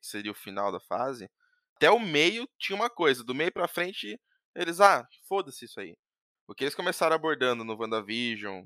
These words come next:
principalmente, né, a questão do multiverso, e também depois no Loki, principalmente, né, o multiverso,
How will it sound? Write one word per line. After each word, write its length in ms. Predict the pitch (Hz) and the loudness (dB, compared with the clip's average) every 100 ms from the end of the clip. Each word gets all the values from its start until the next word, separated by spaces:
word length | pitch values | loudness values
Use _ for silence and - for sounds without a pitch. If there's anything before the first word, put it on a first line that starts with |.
| _ | _
principalmente, 600 | - 110 101 107 127 - | -12 -8 -6 -4 -4 -6
né, 100 | 104 | -2
a 160 | 101 101 | -2 -2
questão 280 | - - 107 | -8 -12 -12
do 100 | 101 | -12
multiverso, 760 | 98 - 92 110 113 - - _ _ _ _ _ | -14 -10 0 2 2 -2 -14 _ _ _ _ _
e 100 | - | -8
também 800 | - 104 107 104 101 95 87 - _ | -4 -2 -2 -2 -4 -8 -12 -18 _
depois 280 | 107 113 110 | -6 -4 -2
no 140 | 110 | 0
Loki, 380 | 101 117 - - | 4 4 4 -6
principalmente, 600 | 104 - 98 98 104 - | -12 -10 -10 -8 -8 -6
né, 60 | |
o 60 | 95 | -6
multiverso, 580 | 95 - 98 95 - | -6 -4 -2 -2 -2